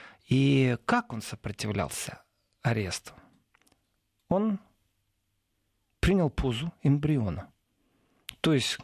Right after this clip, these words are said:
коленки под себя, руками коленки обнял. И самое, что непозволительное, что он сделал, это он напряг в себе все мышцы.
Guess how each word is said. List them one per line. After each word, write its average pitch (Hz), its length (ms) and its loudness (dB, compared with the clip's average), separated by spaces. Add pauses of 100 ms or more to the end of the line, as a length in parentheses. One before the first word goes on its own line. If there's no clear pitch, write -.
(100)
коленки 170 380 2
под - 180 -6
себя, 220 420 0 (200)
руками 135 420 2
коленки 120 420 0
обнял. 143 460 0 (520)
И - 60 0
самое, 202 380 2
что - 160 0
непозволительное, 165 960 4
что - 200 -4
он 147 120 2
сделал, 226 320 2
это - 180 0
он 135 320 4
напряг 160 320 2
в - 60 -6
себе 147 260 -2
все - 220 0
мышцы. - 480 0